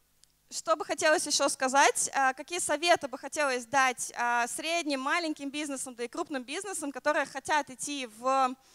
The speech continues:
а, в social e-commerce и, э, которые,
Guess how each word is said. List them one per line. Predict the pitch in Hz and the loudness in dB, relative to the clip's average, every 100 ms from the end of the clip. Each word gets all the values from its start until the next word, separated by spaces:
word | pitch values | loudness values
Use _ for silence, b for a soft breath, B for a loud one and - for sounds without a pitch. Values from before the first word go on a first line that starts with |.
| b b b b | b b b b
а, | - 240 240 233 233 233 226 226 220 | -8 -4 -4 -2 -2 -2 -2 -2 -4
в | 220 | -2
social | 320 302 294 269 | 0 0 -2 -6
e-commerce | - 311 480 392 - - - | -2 -2 0 -4 -6 -10 -12
и, | - 277 277 269 269 254 | -14 -12 -8 -8 -6 -6
э, | 247 240 233 226 220 208 - _ _ _ _ _ _ _ | -4 -4 -4 -4 -8 -16 -20 _ _ _ _ _ _ _
которые, | - 269 330 330 311 285 269 254 220 | -6 -2 4 4 4 0 0 -2 -4